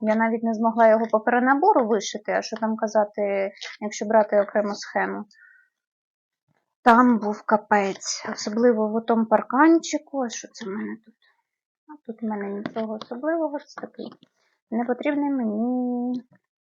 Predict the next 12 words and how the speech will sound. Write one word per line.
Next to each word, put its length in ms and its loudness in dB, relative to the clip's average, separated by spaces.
непотрібна 500 -4
мені 220 -2
бумажка, 480 0
і 60 2
вона 460 2
полетіла 440 4
в 40 4
мусорку. 480 -4
І 160 -4
так, 180 2
пішла 340 -4
я 200 0